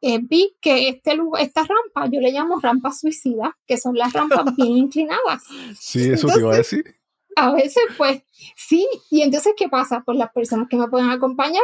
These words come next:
Speaker 1: pues, se pueden percatar. Eh, esa rampa es media peligrosa, así que hay que bajarla con cuidado. Así que son, es esa parte de percatarte de cosas que quizás no te habías percatado y que ciertamente,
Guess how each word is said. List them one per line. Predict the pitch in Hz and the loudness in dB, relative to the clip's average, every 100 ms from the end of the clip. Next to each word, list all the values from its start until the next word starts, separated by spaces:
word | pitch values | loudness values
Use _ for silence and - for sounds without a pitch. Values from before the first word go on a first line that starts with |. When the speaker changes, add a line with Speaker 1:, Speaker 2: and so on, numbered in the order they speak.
| 466 | 2
Speaker 1:
pues, | 302 - _ _ | 0 -2 _ _
se | - 254 | 0 0
pueden | 226 254 254 | 0 -2 0
percatar. | 254 277 277 190 226 - _ _ _ | -2 0 0 -2 -2 -10 _ _ _
Eh, | - 220 - | -6 -4 -2
esa | 254 285 302 311 | -2 0 -2 -2
rampa | 359 349 269 | -4 -4 -2
es | 247 | -2
media | 247 247 247 | 0 2 0
peligrosa, | 294 320 339 339 320 302 | 0 -2 0 0 2 0
así | 277 269 | -2 -4
que | 214 | -4
hay | |
que | 226 | -4
bajarla | 220 254 294 302 | -4 0 0 -2
con | 311 330 | -4 -4
cuidado. | 349 330 302 277 277 269 | 0 2 4 2 2 2
Así | 262 262 | 2 0
que | 254 | -2
son, | 302 311 359 - _ _ _ | -2 -4 -10 -16 _ _ _
es | - 320 | -2 2
esa | 427 - 508 523 466 - 269 | 2 0 -2 2 2 2 -2
parte | 220 | 2
de | 247 | 0
percatarte | 240 247 262 240 233 240 277 349 | 2 -2 -2 -4 -2 0 0 0
de | 381 370 | -2 -4
cosas | 381 - 330 - | -10 -2 -4 -2
que | 254 | -6
quizás | 254 214 208 - | -6 -4 -6 0
no | 262 233 | 0 2
te | 240 | 0
habías | 269 277 - | 0 0 -2
percatado | 330 320 392 403 392 - | -6 -4 -2 0 -2 0
y | 277 | 0
que | 269 | 2
ciertamente, | 254 240 226 254 254 220 196 - | 0 -2 -4 -2 -2 -2 -8 -20